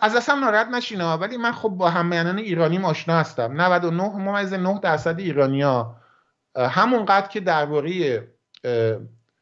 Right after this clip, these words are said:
اه، چی، چی بگم آخه یه چیزی بگم توهین‌آمیز نباشه، اه، درباره، اه، ساخته شدن، اه، نیروگاه‌های اتمی اطلاعات تخصصی دارن،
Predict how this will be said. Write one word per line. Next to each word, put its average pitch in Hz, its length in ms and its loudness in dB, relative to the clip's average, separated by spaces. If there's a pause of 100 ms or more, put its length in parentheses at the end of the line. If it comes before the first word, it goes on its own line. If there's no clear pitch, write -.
(460)
اه، 113 440 -2
چی، - 160 -8
چی - 240 -6
بگم 160 280 2
آخه 139 280 -2
یه 151 80 -4
چیزی 160 120 -10
بگم 156 160 0
توهین‌آمیز 123 520 0
نباشه، 113 380 0 (720)
اه، 143 280 8 (180)
درباره، 180 880 2 (1700)
اه، 139 200 -2
ساخته 190 480 4
شدن، 185 400 0
اه، 139 580 -2
نیروگاه‌های 156 540 4
اتمی 160 560 -2
اطلاعات 147 680 0
تخصصی 143 720 -2
دارن، 156 600 2